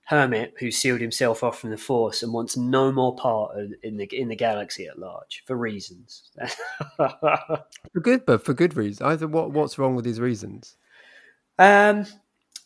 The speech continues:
Speaker 1: I don't. What, what do you mean? What's wrong with his reasons?
Speaker 2: So basically, so from, from the film again, I guess from, we have this thirty years gap that we,
Speaker 1: Yeah.
Speaker 2: we will obviously be getting lots of expanded novels and
Speaker 1: Yeah.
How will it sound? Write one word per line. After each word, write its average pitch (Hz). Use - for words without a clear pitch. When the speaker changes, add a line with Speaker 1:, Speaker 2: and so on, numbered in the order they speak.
Speaker 1:
I 196
don't. 233
What, 180
what 196
do 202
you 196
mean? 190
What's 156
wrong 147
with 139
his 135
reasons? 110
Speaker 2:
So 156
basically, 165
so 160
from, 160
from 151
the 139
film 110
again, 107
I 101
guess 104
from, 117
we 117
have 113
this 110
thirty 110
years 104
gap 98
that 101
we, 98
Speaker 1:
Yeah. 95
Speaker 2:
we 98
will 101
obviously 113
be 110
getting 113
lots 113
of 113
expanded 110
novels 90
and 92
Speaker 1:
Yeah. 58